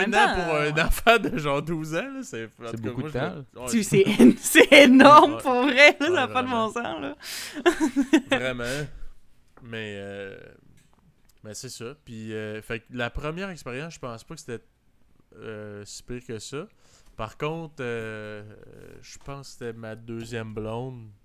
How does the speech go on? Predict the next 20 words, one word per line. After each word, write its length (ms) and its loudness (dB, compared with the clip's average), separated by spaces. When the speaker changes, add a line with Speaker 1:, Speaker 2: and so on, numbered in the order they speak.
Speaker 2:
Ça 220 -14
a 60 -8
été 260 -10
un 360 -10
genre 180 -14
de 100 -14
traumatisme, 680 -20
là. 180 -20
J'étais 260 -20
Speaker 1:
Hmm. 40 -18
Speaker 2:
genre, 360 -14
euh, 320 -20
c'est 220 -20
une 120 -20
latino-américaine. 1000 -16
Et 140 -12
il 160 -16
était 420 -12
récemment, 480 -14
euh, 600 -16